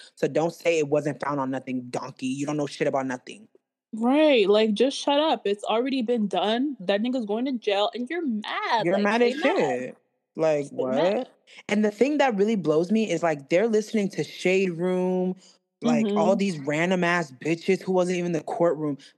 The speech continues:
Speaker 1: But the people who are genuinely in the courtroom and they're reporting live from that shit, y'all not following them. Y'all in this, y'all are not listening to that. Why?
Speaker 2: Right. It's
Speaker 1: Like
Speaker 2: just so weird how people just band together.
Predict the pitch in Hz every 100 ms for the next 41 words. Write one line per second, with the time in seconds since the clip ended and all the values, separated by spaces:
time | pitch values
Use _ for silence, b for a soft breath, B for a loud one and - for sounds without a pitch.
0 | - 185 185 185 - 269 277 269 196 160
1 | 180 208 220 - 180 208 196 - - 170
2 | 175 196 190 170 160 170 190 175 - -
3 | 180 180 151 151 180 208 185 156 156 160
4 | 170 147 156 170 156 - 147 147 135 131
5 | 143 151 139 143 - _ 156 160 180 165
6 | 156 156 147 135 113 104 - _ _ -
7 | 170 269 - 202 190 180 170 160 - -
8 | _ _ - 165 156 247 - - - 196
9 | 208 208 175 165 180 190 185 180 196 196
10 | 202 202 - 156 170 180 170 143 147 175
11 | 208